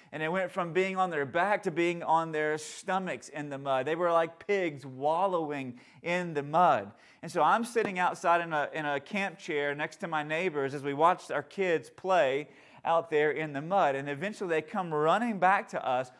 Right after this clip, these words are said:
wanting to give us hugs. And I was, I'm like, "No, no, no, no, no, no, no." No, you see, I, I was not making mud angels. You were making mud angels. I have no desire to be a mud angel.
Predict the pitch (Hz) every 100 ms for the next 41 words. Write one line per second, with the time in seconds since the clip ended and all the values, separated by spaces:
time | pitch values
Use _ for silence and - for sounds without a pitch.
0 | - - 151 214 185 175 175 147 143 180
1 | 185 123 104 117 - - - _ - -
2 | - _ - 180 202 190 165 185 190 202
3 | 160 190 185 220 185 196 165 156 143 139
4 | 123 101 85 - _ - 135 139 147 160
5 | 196 139 202 233 170 147 160 160 160 160
6 | 156 143 147 170 147 135 123 123 127 202
7 | 247 185 156 147 135 131 123 127 139 143
8 | 151 202 180 165 170 170 156 165 214 151
9 | 143 139 120 135 135 127 135 135 151 151